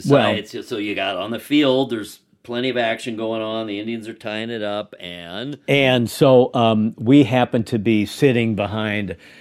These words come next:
Speaker 1: uh, four well-dressed Japanese businessmen.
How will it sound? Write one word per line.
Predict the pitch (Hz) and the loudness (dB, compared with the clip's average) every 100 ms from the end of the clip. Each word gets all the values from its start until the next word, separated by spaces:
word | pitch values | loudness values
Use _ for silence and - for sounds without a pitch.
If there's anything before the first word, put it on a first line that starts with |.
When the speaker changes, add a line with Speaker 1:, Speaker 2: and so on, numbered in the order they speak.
| - _ | -20 _
Speaker 1:
uh, | 110 101 98 | -4 -2 -2
four | - - 139 131 131 120 107 _ _ _ _ _ | -4 4 6 6 6 4 -2 _ _ _ _ _
well-dressed | 113 117 135 143 120 104 131 113 - | -4 2 6 6 4 2 2 0 -2
Japanese | 110 117 117 120 113 107 101 | 0 0 2 0 0 -2 -6
businessmen. | - 110 131 - 113 92 107 78 | -8 -2 -2 0 -6 -6 -8 -10